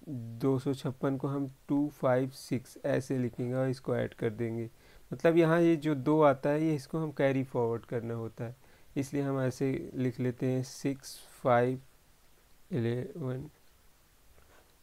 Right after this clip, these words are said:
ठीक है, यही इसका आंसर होगा। इसके बाद एक और एग्जांपल ले लेते हैं हम। यहाँ पर असल में जो भी संख्याएं हम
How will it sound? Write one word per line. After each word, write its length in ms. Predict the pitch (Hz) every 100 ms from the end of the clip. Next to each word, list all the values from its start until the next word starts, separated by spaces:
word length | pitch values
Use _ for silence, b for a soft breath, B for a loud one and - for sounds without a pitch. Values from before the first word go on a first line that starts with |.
| -
ठीक 180 | 143 139
है, 80 |
यही 260 | 131 123 127
इसका 240 | 123 - 117
आंसर 380 | 113 107 123 110
होगा। 300 | 110 110 110 - - b b b b b
इसके 240 | 131 - 160
बाद 260 | 165 151 -
एक 220 | 156 139
और 180 | 151 151
एग्जांपल 540 | 147 123 147 139 143
ले 160 | 131 123
लेते 320 | 120 120 -
हैं 240 | 131 135 143
हम। 140 | 156 - _ _ _ - b b b b b b b b b
यहाँ 180 | 147 175
पर 180 | 180 185
असल 300 | 175 185 185
में 120 | 185
जो 200 | 151 170 170
भी 280 | 185 180 170
संख्याएं 500 | 160 147 143 151 151
हम 480 | 151 147 147 139